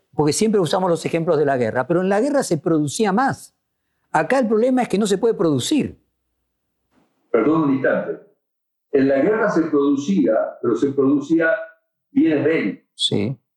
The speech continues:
Speaker 2: Los hombres estaban luchando y las mujeres estaban trabajando en la fábrica.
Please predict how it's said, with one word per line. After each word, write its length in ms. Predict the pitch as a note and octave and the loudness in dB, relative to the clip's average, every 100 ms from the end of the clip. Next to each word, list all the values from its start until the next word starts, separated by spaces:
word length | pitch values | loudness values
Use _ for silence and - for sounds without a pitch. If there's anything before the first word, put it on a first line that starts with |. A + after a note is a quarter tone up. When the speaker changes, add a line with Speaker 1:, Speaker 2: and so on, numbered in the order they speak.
| _ _ _ _ _ _ _ _ _ _ - | _ _ _ _ _ _ _ _ _ _ -2
Speaker 2:
Los 220 | - C3+ | 0 2
hombres 420 | G3+ G#3 G3 D3 | 0 0 0 0
estaban 440 | C#3 D#3 D#3 C#3 C3+ | 0 0 0 2 0
luchando 520 | C3 E3+ F#3+ - - _ _ _ _ _ _ _ _ _ _ _ | 0 -2 -2 -6 -14 _ _ _ _ _ _ _ _ _ _ _
y 120 | C3 | 0
las 200 | C3 C3+ | 2 2
mujeres 420 | C#3 F#3 F3+ D#3+ C3 | 0 0 0 2 0
estaban 400 | C3 C#3 C3+ C3 | 0 0 0 0
trabajando 500 | D#3+ D#3 C#3 C3+ B2+ | 0 0 0 0 0
en 60 | |
la 120 | - - | -2 -2
fábrica. 420 | B2 E3 - | -2 -2 -6